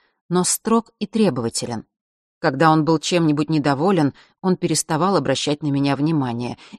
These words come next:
и я знала, что необходимо идти просить прощения. После все выяснялось, и мы опять были друзья, именно друзья, потому что он говорил со мной обычно как с равной, с большой".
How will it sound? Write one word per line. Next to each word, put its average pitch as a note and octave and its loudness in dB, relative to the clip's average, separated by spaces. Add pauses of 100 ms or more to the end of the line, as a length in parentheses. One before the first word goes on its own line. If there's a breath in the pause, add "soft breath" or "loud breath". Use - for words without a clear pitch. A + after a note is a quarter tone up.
и F3+ 0
я D3+ 4
знала, D3+ 0 (260)
что - -4
необходимо E3 0 (100)
идти D3 -4
просить C3 -4
прощения. C3+ -6 (580)
После B3 0
все - -4
выяснялось, B2+ -2 (200 loud breath)
и F3 -6
мы F3 2
опять E3+ -4
были B2+ -4
друзья, C#3+ -4 (240)
именно F#3 2
друзья, F3+ -2 (420)
потому D#3 -2
что - -4
он D#3+ 2
говорил D3+ 0
со - -2
мной C#3+ 2
обычно D#3 -2
как - -6
с - -6
равной, C3+ -4 (380)
с D3+ -12
большой". F3 -6